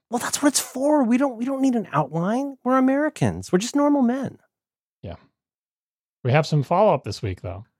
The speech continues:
Speaker 1: Oh, I think you teased this a little on A T P, yeah?
Speaker 2: Not really, but you just referenced it because you, uh, look at the, uh, notes and your head is a, a giant, uh, sphere with ping pong balls in it.
Speaker 1: Boop,
Speaker 2: Um,
Speaker 1: boop.
Speaker 2: I was trying to remember on last episode,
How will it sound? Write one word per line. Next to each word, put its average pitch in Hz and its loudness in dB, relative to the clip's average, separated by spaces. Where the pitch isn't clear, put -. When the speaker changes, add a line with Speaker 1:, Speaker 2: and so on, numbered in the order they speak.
Speaker 1:
Oh, 202 2
I 165 2
think 294 -4
you 214 -2
teased 240 0
this 101 -2
a 113 -2
little 98 -4
on 101 -6
A 101 -6
T - -18
P, - -6
yeah? 175 -8
Speaker 2:
Not - -6
really, 131 2
but 113 0
you 127 -4
just 127 -6
referenced 113 -8
it 107 -8
because 104 -6
you, 90 -6
uh, 90 -8
look 123 -8
at 95 -10
the, 92 -8
uh, 87 -6
notes 110 -8
and 92 -8
your 92 -10
head 92 -8
is 87 -10
a, 87 -12
a 98 -8
giant, 95 -8
uh, 98 -10
sphere 98 -8
with - -12
ping 143 -2
pong 104 -4
balls 90 -4
in 110 -8
it. - -14
Speaker 1:
Boop, 127 2
Speaker 2:
Um, 117 4
Speaker 1:
boop. 302 2
Speaker 2:
I 156 6
was 175 2
trying 113 -4
to - -6
remember 92 -4
on 87 -6
last 107 -2
episode, 87 -10